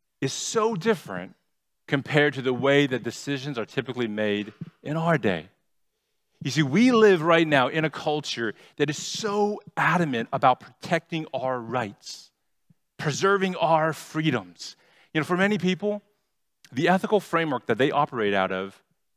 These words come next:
essentially says, "I can do whatever I want as long as it's within my rights."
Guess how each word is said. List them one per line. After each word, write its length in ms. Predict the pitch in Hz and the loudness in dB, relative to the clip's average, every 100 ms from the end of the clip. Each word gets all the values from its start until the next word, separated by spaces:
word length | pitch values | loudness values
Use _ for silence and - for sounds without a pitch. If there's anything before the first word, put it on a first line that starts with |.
| _ 147 | _ -10
essentially 400 | - 196 175 151 | -8 -6 -4 -4
says, 440 | - 95 90 - _ _ _ _ _ _ - | -4 -4 -6 -16 _ _ _ _ _ _ 2
"I 100 | 208 | 4
can 120 | 233 | 4
do 100 | 147 | 2
whatever 260 | 135 156 185 | 2 2 2
I 100 | 220 | 0
want 300 | 233 240 - - _ _ - 156 - | 0 -2 -6 -16 _ _ -20 -16 -10
as 160 | 127 | -2
long 160 | 160 202 | -2 -2
as 80 | 190 | -4
it's 140 | 151 | -6
within 280 | 151 175 165 | -2 -2 4
my 180 | 170 156 | 4 4
rights." 640 | 143 113 - - - | 2 0 -4 -16 -18